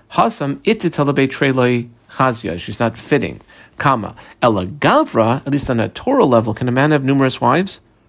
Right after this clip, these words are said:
Sure. Mi loy chazi lebeitre, wouldn't it be fitting for him?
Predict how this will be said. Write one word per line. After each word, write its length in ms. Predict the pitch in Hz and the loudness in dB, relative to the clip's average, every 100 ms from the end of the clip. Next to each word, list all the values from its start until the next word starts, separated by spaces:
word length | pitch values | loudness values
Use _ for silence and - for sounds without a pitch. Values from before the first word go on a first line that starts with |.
| _ | _
Sure. 400 | - - 440 - - - - _ _ - | -4 2 2 0 -8 -20 -20 _ _ -6
Mi 360 | 101 101 120 | 0 4 6
loy 300 | 165 143 139 117 | 6 6 4 0
chazi 460 | - 135 160 135 | 0 2 0 -2
lebeitre, 540 | 113 104 123 131 143 147 | -2 -2 -2 0 -2 0
wouldn't 260 | 123 139 | -2 -2
it 40 | 139 | 0
be 120 | 127 | -2
fitting 320 | 113 120 143 | 0 0 0
for 200 | - 151 | 0 0
him? 320 | 147 165 175 | 2 2 0